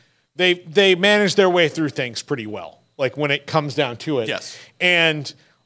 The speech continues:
Speaker 1: most of that is because you are prepared for it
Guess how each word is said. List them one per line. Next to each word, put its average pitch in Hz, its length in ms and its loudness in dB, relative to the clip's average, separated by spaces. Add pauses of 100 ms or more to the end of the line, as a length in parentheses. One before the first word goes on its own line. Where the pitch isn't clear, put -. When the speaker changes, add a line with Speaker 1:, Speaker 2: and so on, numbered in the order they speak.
Speaker 1:
most 214 280 4
of 196 40 0
that 196 140 6
is 143 80 -4
because 165 400 2
you 160 160 2
are 147 120 6
prepared 147 680 -2
for 208 280 0
it 240 140 0